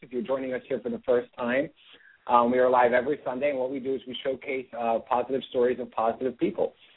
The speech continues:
So we like to, um, offer each other, um, some hope by sharing, uh, stories that we can all find relatable living with H I V,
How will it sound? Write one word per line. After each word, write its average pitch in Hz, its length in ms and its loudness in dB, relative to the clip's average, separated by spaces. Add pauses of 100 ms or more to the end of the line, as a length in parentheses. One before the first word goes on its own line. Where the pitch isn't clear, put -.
(160)
So 113 180 8
we 117 100 2
like 110 360 2
to, 113 180 0
um, 107 300 -2
offer 120 260 0
each 117 180 0
other, 113 400 2 (300)
um, 117 320 2
some 135 100 -2
hope 151 280 2
by 117 120 2 (120)
sharing, 123 400 2
uh, 120 260 -2
stories 127 300 4
that - 80 -6
we 123 40 -4
can 131 140 -4
all 123 160 2
find 120 180 0
relatable 110 400 4
living 110 240 0
with 101 140 -4
H 104 220 0
I 98 100 0
V, 101 320 0